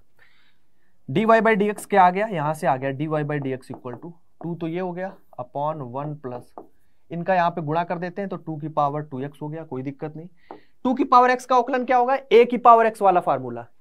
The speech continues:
a कांस्टेंट होता है, x हमारे पास कोई चर है, तो a की पावर x वाला फार्मूला का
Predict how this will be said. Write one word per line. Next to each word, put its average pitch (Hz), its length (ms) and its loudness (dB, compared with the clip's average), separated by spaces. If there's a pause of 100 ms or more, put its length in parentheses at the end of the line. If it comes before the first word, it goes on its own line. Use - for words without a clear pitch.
a 214 120 8
कांस्टेंट 214 500 2
होता 233 200 2
है, 277 140 -6 (100)
x 196 200 2
हमारे 202 240 2
पास 202 200 0
कोई 208 180 0
चर 220 220 4
है, 247 80 -2 (260)
तो 220 140 -6
a 240 120 10
की 254 140 0
पावर 240 300 6
x 240 120 -2
वाला 247 160 8
फार्मूला 226 420 4
का 233 120 -4